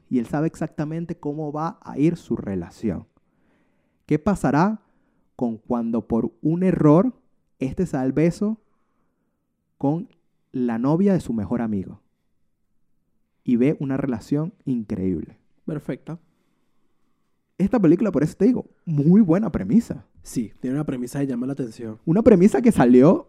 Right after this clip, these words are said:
Speaker 1: y, y aquí entrando un poquito de joda, de Hitch.
Speaker 2: ¿De Hitch?
Speaker 1: De Hitch, la película de,
Speaker 2: De
Speaker 1: de Will
Speaker 2: Will.
Speaker 1: Smith. Tú sabes que él es el, el, el
Speaker 2: El
Speaker 1: seductor,
Speaker 2: seductor del
Speaker 1: dice,
Speaker 2: amor.
Speaker 1: él, hay una, hay un diálogo que él dice,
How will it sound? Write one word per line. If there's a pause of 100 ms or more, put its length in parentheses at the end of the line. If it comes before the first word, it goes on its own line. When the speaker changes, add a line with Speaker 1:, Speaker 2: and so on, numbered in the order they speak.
Speaker 1:
y, (100)
y
aquí
entrando
un
poquito
de
joda, (140)
de
Hitch. (1080)
Speaker 2:
¿De
Hitch? (200)
Speaker 1:
De
Hitch,
la
película
de, (500)
Speaker 2:
De
Speaker 1:
de
Will
Speaker 2:
Will.
Speaker 1:
Smith. (360)
Tú
sabes
que
él
es
el,
el,
el (140)
Speaker 2:
El
Speaker 1:
seductor,
Speaker 2:
seductor
del
Speaker 1:
dice,
Speaker 2:
amor. (100)
Speaker 1:
él,
hay
una,
hay
un
diálogo
que
él
dice,